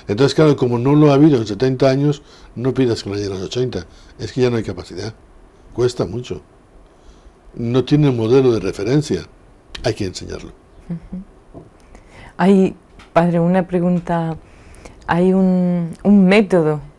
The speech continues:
Speaker 2: un consejo para envejecer feliz? Porque nos están escuchando y hay gente que quiere intentarlo desde ahora mismo, cambiar incluso. ¿Hay un método?
Speaker 1: Yo creo que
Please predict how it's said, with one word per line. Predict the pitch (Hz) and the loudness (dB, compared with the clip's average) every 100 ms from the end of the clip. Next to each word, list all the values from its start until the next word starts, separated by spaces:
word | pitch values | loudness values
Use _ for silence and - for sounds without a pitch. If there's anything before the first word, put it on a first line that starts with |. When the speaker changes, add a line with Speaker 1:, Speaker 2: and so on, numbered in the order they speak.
| - | -4
Speaker 2:
un | 180 190 | -2 0
consejo | 180 160 175 175 170 160 147 - - - - - - - - | 0 0 0 0 0 -10 -10 -16 -20 -20 -20 -20 -20 -10 2
para | 180 170 | 4 4
envejecer | 165 160 170 180 175 | 2 0 -2 -2 -2
feliz? | 180 156 175 247 - - - - _ _ _ _ _ - - - | -2 -2 -2 -4 -8 -20 -20 -20 _ _ _ _ _ -20 -20 0
Porque | 185 180 | 0 4
nos | 180 165 | 2 2
están | 170 190 | -2 0
escuchando | 214 - - 220 240 165 147 - - - - - - | 0 -4 -2 -2 0 -2 -4 -14 -20 -20 -20 -20 -2
y | 196 185 | 4 6
hay | 185 196 | 6 4
gente | 185 196 196 220 | 2 2 2 2
que | 214 196 | 2 0
quiere | - 185 202 196 | 4 6 6 6
intentarlo | 180 165 156 127 180 190 190 | 4 2 0 2 2 2 2
desde | 175 170 151 | 2 0 -2
ahora | 156 175 170 | 0 0 0
mismo, | 180 214 190 170 147 | 0 0 0 -2 -2
cambiar | 156 143 160 196 185 | -4 -2 0 0 0
incluso. | 160 - 202 180 160 - - - - - | -4 -2 -4 -2 -10 -12 -20 -20 -14 -2
¿Hay | 202 226 | 2 4
un | 196 | 2
método? | 160 156 208 247 370 - - _ - _ - - | 0 -2 -4 -8 -10 -20 -20 _ -20 _ -20 -12
Speaker 1:
Yo | 117 131 | -2 -2
creo | 127 160 | 2 4
que | 151 | 4